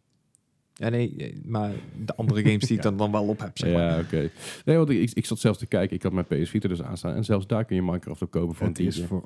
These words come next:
Speaker 3: alles
Speaker 2: Ik dacht
Speaker 3: uitgekomen.
Speaker 2: mezelf, "Zal ik het doen?"
Speaker 1: Het is
Speaker 2: Ik denk,
Speaker 1: net een
Speaker 2: "Nou,
Speaker 1: Tetris.
Speaker 2: laat, laat ik
Speaker 3: Ja.
Speaker 2: maar even gewoon lekker op een P C, lekker op mijn P C'tje houden. Dan kijken we wel verder." Eh, verder heb ik de Division twee natuurlijk gespeeld met Gijs. Wat ik, wat ik net al zei, weet je wel,
Speaker 3: Ja.
Speaker 2: samenspelen is bij die game echt belangrijk, merk ik.
Speaker 1: Ja.
Speaker 2: En dat voegt gewoon heel veel toe.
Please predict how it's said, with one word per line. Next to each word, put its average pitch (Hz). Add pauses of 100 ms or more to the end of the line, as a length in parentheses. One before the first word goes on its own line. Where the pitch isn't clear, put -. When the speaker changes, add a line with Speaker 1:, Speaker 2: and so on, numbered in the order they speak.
Speaker 3:
alles 98
Speaker 2:
Ik -
dacht 80
Speaker 3:
uitgekomen. 117
Speaker 2:
mezelf, 110
"Zal 127
ik 117
het 104
doen?" 113
Speaker 1:
Het 113
is 101
Speaker 2:
Ik 87
denk, 82
Speaker 1:
net 85
een 92
Speaker 2:
"Nou, 110 (100)
Speaker 1:
Tetris. -
Speaker 2:
laat, 101
laat 104
ik 113
Speaker 3:
Ja. 110
Speaker 2:
maar 104
even 101
gewoon 101
lekker 98
op 92
een 92
P -
C, 87
lekker 92
op -
mijn 92
P 85
C'tje 92
houden. 90
Dan 85
kijken 87
we 85
wel 85
verder." 87 (460)
Eh, 104
verder 131
heb 127
ik 117
de 110
Division 98
twee 104
natuurlijk 98
gespeeld 95
met 90
Gijs. 90
Wat 87
ik, 87
wat 92
ik 87
net 98
al 98
zei, 98
weet 92
je 104
wel, 92 (160)
Speaker 3:
Ja. -
Speaker 2:
samenspelen 90
is 101
bij 98
die 92
game 90
echt 92
belangrijk, 92
merk 87
ik. 85
Speaker 1:
Ja. 113 (160)
Speaker 2:
En 95
dat 92 (120)
voegt -
gewoon 92
heel 95
veel 87
toe. 90